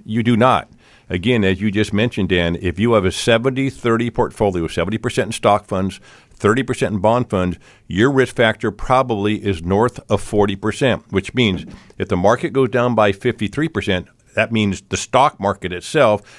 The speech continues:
you're probably gonna lose about forty percent of your money. It's not five percent. So don't be cajoled into believing that your risk factor is very low now if you have a diversified portfolio, because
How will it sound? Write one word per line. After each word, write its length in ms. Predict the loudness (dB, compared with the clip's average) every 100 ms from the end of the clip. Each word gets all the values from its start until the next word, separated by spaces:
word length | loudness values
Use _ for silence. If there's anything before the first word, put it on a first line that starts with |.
| -16
you're 180 | -2 0
probably 320 | 2 2 2
gonna 160 | -2 -2
lose 360 | 0 0 -2 -2
about 460 | -4 0 2 2 0
forty 360 | -6 0 0
percent 340 | 0 -6 -2 -2
of 80 | 0
your 100 | 0
money. 320 | 2 0 -4 -10 -4
It's 160 | -2 2
not 240 | 2 0
five 300 | 0 0 0
percent. 380 | -4 -8 -8 -6
So 280 | -4 -4 -6 -14 _ -8
don't 260 | 0 2 2
be 320 | 0 0 0
cajoled 580 | -2 -4 0 4 4 4
into 180 | 2 0
believing 500 | 0 0 0 0 0
that 160 | 0
your 120 | -2 -2
risk 240 | -2 0
factor 460 | 0 0 0 -6 -6
is 100 | -10 -20 -6
very 320 | 0 2 4
low 240 | 4 4
now 380 | 2 2 2 0 -4
if 200 | -4 -2
you 80 |
have 180 | 0 0
a 40 | 0
diversified 600 | 0 0 -2 0 0 0
portfolio, 440 | -4 -2 0 0
because 440 | -2 -4 -2 -2